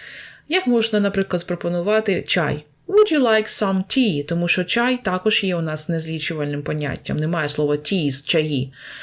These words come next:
Would you like some coffee? Would you like some lemonade?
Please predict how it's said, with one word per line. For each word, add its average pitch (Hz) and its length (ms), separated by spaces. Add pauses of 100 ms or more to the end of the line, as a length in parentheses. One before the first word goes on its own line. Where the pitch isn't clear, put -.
(440)
Would 226 240
you 311 120
like 220 260
some 170 260
coffee? 170 640 (380)
Would 208 260
you 285 100
like 202 320
some 165 440
lemonade? 151 640